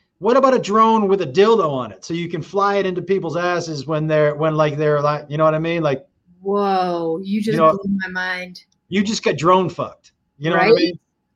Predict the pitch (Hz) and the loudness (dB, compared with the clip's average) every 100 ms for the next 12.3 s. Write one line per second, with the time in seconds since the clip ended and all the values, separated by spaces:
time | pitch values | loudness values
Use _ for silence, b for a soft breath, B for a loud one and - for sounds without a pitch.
0 | _ _ _ _ 262 277 311 302 349 403 | _ _ _ _ 2 4 4 4 6 4
1 | 294 339 311 277 277 277 269 269 254 220 | 6 4 4 2 4 4 4 2 2 2
2 | 196 - 240 247 233 262 254 240 - - | -2 -6 -2 0 2 2 4 2 -2 -6
3 | 254 269 - - 285 294 359 320 - - | -4 -4 -8 -4 0 2 4 4 4 0
4 | 269 262 302 277 233 202 247 277 320 311 | -4 -2 2 4 4 2 2 4 6 4
5 | 269 - - 240 359 466 - - _ _ | 2 -2 0 4 4 2 -2 -14 _ _
6 | _ _ _ _ _ _ - 370 370 415 | _ _ _ _ _ _ 4 8 8 6
7 | 427 415 285 311 294 277 247 302 285 277 | 4 2 4 2 2 0 -2 0 0 2
8 | 269 254 240 240 240 226 226 233 220 208 | 2 2 2 2 4 2 0 -6 -2 -2
9 | 196 220 214 190 220 247 277 - 254 226 | -4 -10 -8 -4 -2 -2 -4 -6 -8 -4
10 | 233 220 220 247 240 233 214 196 - 220 | -4 -4 -4 -4 -4 -4 -4 -6 -10 -8
11 | 190 185 - 269 220 202 180 165 170 _ | -6 -6 -4 -2 -2 -4 -4 -6 -8 _
12 | _ 226 214 | _ -2 -2